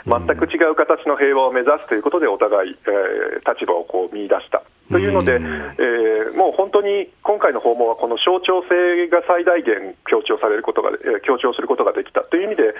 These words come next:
Speaker 2: 大成功だったんじゃないですかね。
Speaker 1: うん。あの、現地のメディアのにも、あの、平野さんご出演されていて、様々質問を受けたと思いますが、やっ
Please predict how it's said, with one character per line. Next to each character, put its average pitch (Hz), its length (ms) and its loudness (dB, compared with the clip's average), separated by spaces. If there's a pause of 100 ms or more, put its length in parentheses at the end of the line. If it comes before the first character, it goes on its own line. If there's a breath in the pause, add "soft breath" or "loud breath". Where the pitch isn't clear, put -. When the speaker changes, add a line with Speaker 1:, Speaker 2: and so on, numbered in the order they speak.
(300 loud breath)
Speaker 2:
大 110 140 2
成 131 140 0
功 95 140 -4
だ - 100 -4
っ - 20 -12
た - 160 -6
ん - 60 -8
じ - 60 -12
ゃ 87 60 -6
な 80 100 -4
い 80 40 -8
で - 60 -12
す - 60 -14
か 95 80 -6
ね。 127 140 -6 (100)
Speaker 1:
う 92 40 -10
ん。 90 640 -6 (460 loud breath)
あ 160 60 2
の、 175 600 2
現 220 260 2
地 220 140 -2
の 190 120 4
メ 160 140 2
デ 160 100 0
ィ 170 340 2
ア 160 40 -2
の 165 200 2
に 180 160 2
も、 127 300 2
あ 131 80 0
の、 127 140 2
平 160 140 2
野 147 40 0
さ 131 140 -2
ん 107 60 -2
ご 113 100 0
出 - 160 0
演 131 80 0
さ 143 120 -2
れ 131 100 0
て - 160 0
い 123 60 -2
て、 135 160 2
様 147 220 0
々 135 220 0
質 - 120 -6
問 127 120 2
を 131 40 2
受 139 160 0
け - 60 -4
た 95 260 -4
と 113 140 -2
思 113 160 0
い 117 40 0
ま 117 120 -2
す 110 120 -6
が、 101 80 0
や 95 80 0
っ - 20 -6